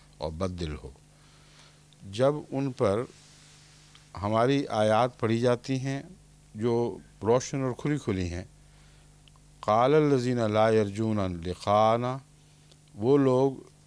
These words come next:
जो हमसे मिलने की उम्मीद नहीं रखते कहते हैं कि हमें इससे,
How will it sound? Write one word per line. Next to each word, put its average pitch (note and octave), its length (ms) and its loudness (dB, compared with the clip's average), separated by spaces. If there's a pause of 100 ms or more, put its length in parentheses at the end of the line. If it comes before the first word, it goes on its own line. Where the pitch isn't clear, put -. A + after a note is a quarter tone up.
(100)
जो G#2+ 180 -4
हमसे A#2 600 -2
मिलने A#2+ 400 -2
की G#2 320 -8
उम्मीद G#2+ 380 -2
नहीं G#2 200 -2
रखते A2 400 -4 (840)
कहते B2+ 320 -2
हैं C3+ 360 -4 (880)
कि A2 200 -4 (240)
हमें C3 440 -2 (1080)
इससे, D3+ 520 0